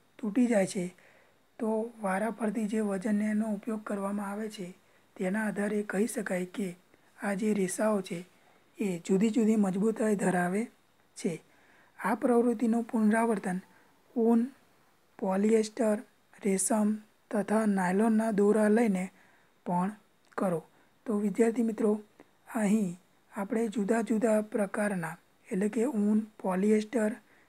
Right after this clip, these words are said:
રેશમ તથા નાયલોનના દોરાનો ઉપયોગ કરીને આ પ-, પ્રવૃત્તિનું પુનરાવર્તન કરવાનું છે. મળેલી માહિતીને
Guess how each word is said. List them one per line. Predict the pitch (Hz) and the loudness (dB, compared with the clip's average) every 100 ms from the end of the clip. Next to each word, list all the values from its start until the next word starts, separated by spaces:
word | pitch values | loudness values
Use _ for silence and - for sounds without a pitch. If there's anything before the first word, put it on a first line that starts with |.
| _ - | _ -6
રેશમ | 185 175 247 233 | -4 -2 0 0
તથા | 220 208 233 | 0 -2 0
નાયલોનના | 226 190 190 202 220 214 220 | 0 2 0 0 2 2 2
દોરાનો | 202 208 208 208 214 214 - - _ _ _ - | 2 2 2 2 0 -2 -6 -20 _ _ _ -10
ઉપયોગ | 185 180 220 214 | -8 -2 0 0
કરીને | - 214 214 202 - _ _ | -2 0 0 -2 -8 _ _
આ | - 220 | -8 -4
પ-, | 254 - 226 | -4 -4 -6
પ્રવૃત્તિનું | - - 208 214 214 226 208 190 - _ | -4 -2 0 0 0 0 2 0 -8 _
પુનરાવર્તન | - 233 202 214 240 233 202 214 208 | -6 -2 0 2 2 2 0 0 0
કરવાનું | 208 185 170 170 180 208 - _ _ - | 0 -2 -2 -2 -2 -6 -8 _ _ -8
છે. | 190 151 - - - _ - _ _ - | -4 -4 -8 -20 -20 _ -20 _ _ -4
મળેલી | 208 208 220 247 254 | 0 4 6 6 6
માહિતીને | 254 220 208 220 - 240 226 226 | 4 2 2 0 2 2 2 -2